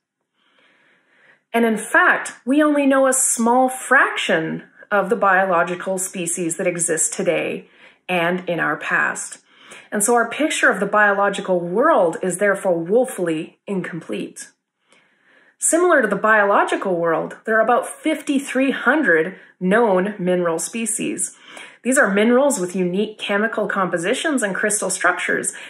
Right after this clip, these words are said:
and include common minerals such as aluminum and those with scientific and economic value. And like the biological world, scientists believe that the Earth has a unique mineral composition in the cosmos.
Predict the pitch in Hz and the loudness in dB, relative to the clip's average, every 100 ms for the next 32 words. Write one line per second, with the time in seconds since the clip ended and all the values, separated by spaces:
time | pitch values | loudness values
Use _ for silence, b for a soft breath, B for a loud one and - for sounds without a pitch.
0 | B 240 262 262 320 285 - 370 269 196 | B 2 2 2 0 2 2 2 2 2
1 | 180 165 151 - 190 190 175 180 185 233 | 0 0 -2 -2 -2 -2 -4 -4 -2 2
2 | 302 180 151 - 196 185 202 233 190 185 | 2 2 -2 -2 -2 0 2 2 -2 -2
3 | 214 202 190 269 233 160 - 190 - 160 | 0 0 0 -2 0 -4 -4 -6 -4 -6
4 | 160 147 143 - 202 254 220 - 196 - | -6 -6 -8 -4 0 0 0 -6 -10 -14
5 | _ b b b b b b b b - | _ b b b b b b b b -2
6 | 233 269 330 - 247 247 247 214 269 370 | 2 4 2 0 2 4 4 4 2 2
7 | 254 196 170 170 160 165 185 B B B | 0 0 0 2 0 -2 -8 B B B
8 | B B _ - 262 302 320 - 233 214 | B B _ 0 4 4 2 2 0 0
9 | - - - - _ _ 208 233 277 185 | -2 -4 -6 -10 _ _ 0 2 2 2
10 | 165 196 - - 208 233 233 262 262 - | 0 -4 -12 -4 -4 0 2 2 0 -4
11 | - 226 214 214 196 196 240 294 - 185 | -6 -2 0 0 0 0 2 0 0 0
12 | 185 185 185 185 180 170 170 170 165 160 | 2 2 0 0 -4 -2 -4 -4 -6 -6
13 | 156 170 165 - 160 151 - 160 156 - | -6 -6 -6 -4 -6 -6 -8 -8 -6 -8
14 | - | -10